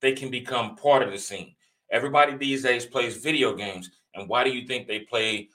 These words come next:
more video games that look like real life? Because people want an escape. That's what people are reading your book for. So they're looking for that escape. Um, next thing is,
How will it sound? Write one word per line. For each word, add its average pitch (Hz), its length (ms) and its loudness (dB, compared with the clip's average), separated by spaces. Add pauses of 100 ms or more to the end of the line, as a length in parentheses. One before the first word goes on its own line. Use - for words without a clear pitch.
(160)
more 117 300 4
video 127 380 4
games 98 320 -6
that 104 200 0
look 120 200 -2
like 101 200 2
real 95 240 -2
life? 101 280 -4 (360)
Because 110 300 -6
people 120 380 -12
want 110 320 -4
an 101 120 -6
escape. - 460 -4 (360)
That's 95 280 -2
what 120 160 -4
people 113 360 -6
are 101 160 2
reading 110 320 -2
your 101 200 0
book 123 240 0
for. 85 240 -8
So 98 160 -4
they're 95 140 0
looking 131 440 -2
for 127 400 0 (300)
that 110 120 4
escape. 101 460 -2 (440)
Um, 104 420 2 (880)
next 151 260 4
thing 107 300 -4 (280)
is, 139 540 6